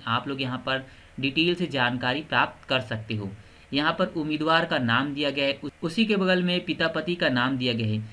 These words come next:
जितने भी अभ्यर्थियों ने आवेदन किया है, अप्लाई किया है,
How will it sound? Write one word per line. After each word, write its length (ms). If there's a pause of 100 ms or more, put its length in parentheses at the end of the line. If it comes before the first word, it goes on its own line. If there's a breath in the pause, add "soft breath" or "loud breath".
(200 loud breath)
जितने 280
भी 120
अभ्यर्थियों 640
ने 260
आवेदन 380
किया 200
है, 80
अप्लाई 400
किया 220
है, 200